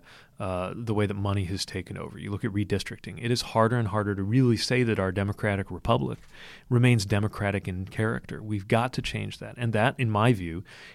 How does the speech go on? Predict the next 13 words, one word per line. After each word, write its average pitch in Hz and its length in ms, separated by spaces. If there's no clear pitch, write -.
includes 104 720
revisiting 104 720
the 95 80
Electoral 92 400
College 151 420
and 104 100
coming 113 260
up 117 140
with 113 100
something 113 320
a 117 60
little 117 200
more, 117 320